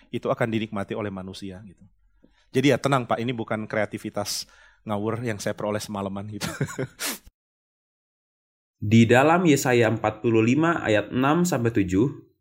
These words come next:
Speaker 2: dikatakan demikian, "Supaya orang tahu dari terbitnya matahari sampai terbenamnya, bahwa tidak ada yang lain di luar Aku. Akulah Tuhan dan tidak ada yang lain, yang menjadikan terang dan menciptakan gelap,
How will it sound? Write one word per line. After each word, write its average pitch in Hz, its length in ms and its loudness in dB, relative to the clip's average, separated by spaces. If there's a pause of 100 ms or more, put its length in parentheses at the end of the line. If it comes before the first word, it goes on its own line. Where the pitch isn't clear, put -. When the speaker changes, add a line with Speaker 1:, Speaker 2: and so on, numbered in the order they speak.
(120)
Speaker 2:
dikatakan 113 560 0
demikian, 98 640 2 (480)
"Supaya 117 480 4
orang 113 320 0
tahu 135 400 4
dari 107 240 2
terbitnya 104 480 -2
matahari 104 560 -2
sampai 107 320 -2
terbenamnya, 95 880 -4 (320)
bahwa 107 480 2
tidak 110 320 2
ada 107 160 4
yang 107 240 2
lain 131 240 4
di 110 80 2
luar 104 240 2
Aku. 92 320 -6 (720)
Akulah 139 400 2
Tuhan 143 480 2
dan 117 80 2
tidak 120 240 2
ada 123 160 4
yang 110 160 4
lain, 98 260 2 (520)
yang 113 160 4
menjadikan 107 560 4
terang 139 480 2
dan 117 160 4
menciptakan 117 560 0
gelap, 101 320 0